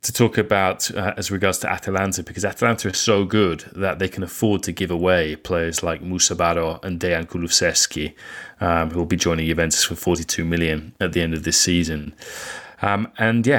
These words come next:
Antonio Conte not best pleased with his players. Um, he's accused them, uh, only a couple of weeks ago of, of, of not taking their chances and not killing games,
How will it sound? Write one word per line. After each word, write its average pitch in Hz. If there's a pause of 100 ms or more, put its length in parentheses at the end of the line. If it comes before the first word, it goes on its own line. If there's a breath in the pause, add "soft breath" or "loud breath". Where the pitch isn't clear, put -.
Antonio 120
Conte 120
not 117
best -
pleased 147
with 92
his 85
players. 92
Um, 90
he's 95
accused 107
them, 92
uh, 90
only 95
a 90
couple 90
of 87
weeks 107
ago 90
of, 90
of, 87
of 90
not 101 (140)
taking 101
their 90
chances 90
and 85
not 92
killing 95
games, 87